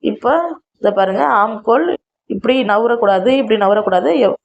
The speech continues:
அப்படியே கரெக்டா வைக்கணும். நாம மேல வச்சுட்டு பாருங்க, நாம குறிச்சிருக்கோம் பார்த்தீங்களா, அந்த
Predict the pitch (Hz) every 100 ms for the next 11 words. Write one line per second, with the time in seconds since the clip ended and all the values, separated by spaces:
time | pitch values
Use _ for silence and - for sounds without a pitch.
0 | _ _ 262 262 190 190 - - 254 254
1 | 190 180 180 175 170 202 330 - _ _
2 | _ - 190 214 247 - - - 202 285
3 | - - _ _ _ _ _ - 208 208
4 | 202 196 202 240 285 294 302 247 185 180
5 | 190 185 185 233 240 208 185 180